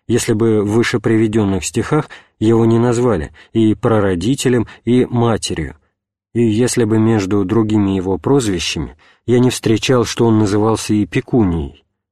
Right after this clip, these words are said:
Такую богиню мы встречали между мелкими божествами и упоминали о ней в четвёртой книге.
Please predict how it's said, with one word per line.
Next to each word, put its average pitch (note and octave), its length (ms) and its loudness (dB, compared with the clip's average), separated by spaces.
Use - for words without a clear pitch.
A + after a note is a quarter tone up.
Такую B2 340 2
богиню B2+ 460 2
мы B2+ 200 2
встречали C3 580 -2
между G2 300 -2
мелкими G2 480 -2
божествами F#2 800 -4
и B2 120 2
упоминали B2 580 2
о A#2 100 0
ней B2+ 220 2
в - 80 -8
четвёртой B2 540 -2
книге. F#2+ 460 -4